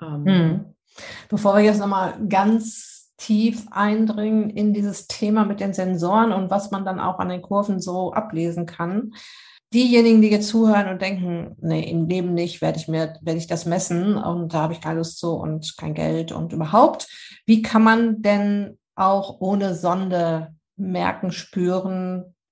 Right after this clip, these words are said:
Speaker 2: erfahren, dass der Blutzuckerspiegel da gerade verrückt spielt?
Speaker 1: Mm, letztlich ist es eigentlich ganz einfach. Es gibt bestimmte Symptomatiken, die doch typisch sind,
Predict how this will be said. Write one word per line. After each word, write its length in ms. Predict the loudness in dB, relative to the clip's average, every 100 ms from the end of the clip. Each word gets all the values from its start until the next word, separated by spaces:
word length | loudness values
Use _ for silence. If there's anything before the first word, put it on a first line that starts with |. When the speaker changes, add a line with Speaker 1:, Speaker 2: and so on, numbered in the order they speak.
| _ -4
Speaker 2:
erfahren, 960 | -2 -2 -4 0 2 2 0 -2 -6 -2
dass 380 | -2 -2 -12 -4
der 140 | -2
Blutzuckerspiegel 920 | 0 -4 -6 -6 -4 -6 -4 -6 -4 -2
da 140 | -2
gerade 380 | -2 -2 -2 -2
verrückt 340 | -4 -6 -10
spielt? 440 | -14 -10 -10 -12 _ _ _ _ _
Speaker 1:
Mm, 600 | 4 6 6 4 0 -2 0
letztlich 720 | 0 0 -2 -2 -2 -6 _ -4
ist 200 | -4 -4
es 500 | -8 -8 -10 -14 _ _ _ _ _ _ _ -4 0
eigentlich 440 | 2 0 -2 -2
ganz 220 | -4 -2
einfach. 440 | -4 -4 -6 -12 _ _ _ -20 -20 -20 -20 _ _ _ _
Es 80 | 0
gibt 160 | 0 2
bestimmte 500 | 0 4 6 6 4
Symptomatiken, 1000 | 2 2 2 2 2 2 0 -2 -2 -2
die 320 | -2 -4 -4
doch 200 | -6 -8
typisch 540 | 0 0 2 -2 -2 0
sind, 460 | 2 4 2 0